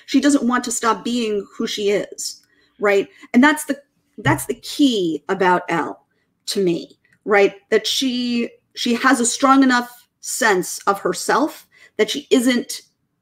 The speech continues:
she isn't going to destroy herself in order to break her isolation. Um, but at the same time, that's a terrible,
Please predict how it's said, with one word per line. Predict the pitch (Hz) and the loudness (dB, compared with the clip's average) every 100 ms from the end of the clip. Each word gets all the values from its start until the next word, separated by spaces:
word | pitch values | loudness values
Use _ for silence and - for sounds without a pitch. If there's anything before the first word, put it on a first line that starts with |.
| _ | _
she | - - | -12 0
isn't | 247 233 240 - | 0 2 -2 -2
going | 214 220 | 0 0
to | - | 0
destroy | 196 196 - 226 220 | 0 0 4 4 4
herself | 202 180 180 180 175 - | 2 -2 -4 -6 -8 -4
in | 208 - | -4 6
order | 214 208 202 190 190 | 8 8 6 4 -4
to | - 202 185 180 180 180 170 _ _ _ _ - | -12 -4 0 0 0 -4 -8 _ _ _ _ -12
break | 175 190 185 - - | 0 0 0 -6 -12
her | 165 | -6
isolation. | 165 170 147 165 156 - - _ _ _ _ _ _ _ _ | -4 -4 -4 -4 -6 -10 -16 _ _ _ _ _ _ _ _
Um, | 196 190 180 180 180 - _ - | 2 4 4 0 -2 -8 _ -14
but | 185 302 233 180 - - _ _ _ _ _ _ _ _ _ _ _ | 0 2 4 0 -4 -12 _ _ _ _ _ _ _ _ _ _ _
at | 247 240 | -10 -6
the | |
same | 247 285 240 | -2 0 0
time, | 247 - 349 262 214 - | -4 -2 0 0 -2 -2
that's | 262 262 | -2 -2
a | |
terrible, | - - 262 269 226 240 233 233 | -8 -6 0 0 2 2 4 2